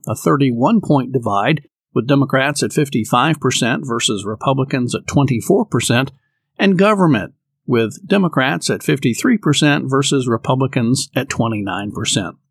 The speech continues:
Want to read more about the twenty twenty-two Edelman Trust Barometer? Well, I've got a link to the story in this week's T N T report,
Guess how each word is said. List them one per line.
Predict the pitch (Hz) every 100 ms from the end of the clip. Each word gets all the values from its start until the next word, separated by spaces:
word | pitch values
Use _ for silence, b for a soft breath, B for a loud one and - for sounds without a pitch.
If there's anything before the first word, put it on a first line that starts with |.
| _ _ _ _
Want | 226
to | 214
read | 208 175
more | 185 220
about | 190 190
the | 185
twenty | 156 - 202 190 156
twenty-two | - 202 185 165 190 202 214
Edelman | 156 180 180 170
Trust | - 180 - -
Barometer? | 156 160 160 175 196 226 254 - _ _
Well, | 131 139
I've | 135
got | 135 131
a | 120
link | 123 156 -
to | 143
the | 131
story | - 147 160 151
in | 127
this | 139 -
week's | 139 135
T | - 190 175
N | 151
T | 143 170
report, | 160 143 - 220